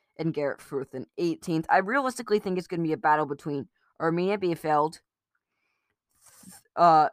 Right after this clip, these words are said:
Augsburg, Stuttgart, Wolfsburg. I would even throw Hertha and m-, Hertha, I'd probably in. I,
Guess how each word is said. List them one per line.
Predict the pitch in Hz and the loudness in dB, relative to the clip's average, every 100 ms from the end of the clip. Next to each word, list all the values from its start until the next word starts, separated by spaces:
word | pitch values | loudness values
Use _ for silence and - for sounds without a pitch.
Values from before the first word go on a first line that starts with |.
| - | 6
Augsburg, | 170 175 165 175 175 165 | 6 6 2 -2 -2 -4
Stuttgart, | - - 165 - 165 160 - | -10 -6 -6 -2 2 2 0
Wolfsburg. | 156 160 156 - 156 156 151 _ _ _ _ _ _ _ _ | -6 -8 -8 -4 -2 -2 -6 _ _ _ _ _ _ _ _
I | - | 0
would | 226 302 | 2 0
even | 302 294 | -2 -4
throw | 247 233 220 | 2 6 6
Hertha | - 208 220 202 | 4 2 4 4
and | 185 147 _ | 4 -2 _
m-, | 127 - _ | -16 -16 _
Hertha, | - 190 190 190 165 | -4 -2 0 2 2
I'd | - 156 | 2 0
probably | - 160 151 | 0 2 2
in. | 151 | 0
I, | 160 | 0